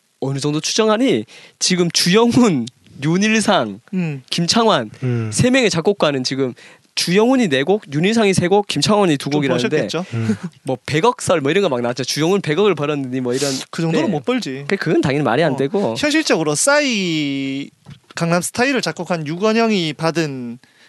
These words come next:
Speaker 2: 저작권료를 딱 계산해 보면 백억은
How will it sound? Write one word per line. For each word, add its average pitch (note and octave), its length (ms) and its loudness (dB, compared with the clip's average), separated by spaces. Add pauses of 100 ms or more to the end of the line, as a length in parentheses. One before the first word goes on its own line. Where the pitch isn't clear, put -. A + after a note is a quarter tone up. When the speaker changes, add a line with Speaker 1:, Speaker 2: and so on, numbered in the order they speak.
(160)
Speaker 2:
저작권료를 D#3+ 640 0 (1120)
딱 - 160 -6
계산해 F3+ 340 0
보면 F3+ 340 -2
백억은 D#3+ 540 -4